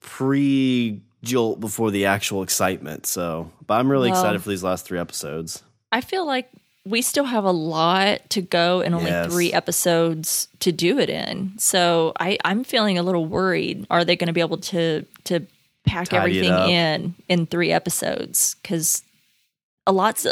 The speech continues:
Speaker 2: we still gotta get everyone together. We still don't have quite everyone together. We're getting them together in small groups. We've got the girls back with the guys, and,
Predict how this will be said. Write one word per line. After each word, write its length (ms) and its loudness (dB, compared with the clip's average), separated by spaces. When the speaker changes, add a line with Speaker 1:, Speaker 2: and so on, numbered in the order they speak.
Speaker 2:
we 120 2
still 180 2
gotta 160 4
get 100 2
everyone 280 4
together. 520 2
We 80 0
still 220 4
don't 320 0
have 320 2
quite 240 2
everyone 340 2
together. 260 2
We're 120 2
getting 240 4
them 340 0
together 320 0
in 80 -2
small 400 2
groups. 600 0
We've 60 -8
got 140 -2
the 60 -6
girls 340 0
back 180 -2
with 100 -18
the 60 -14
guys, 560 2
and, 240 -2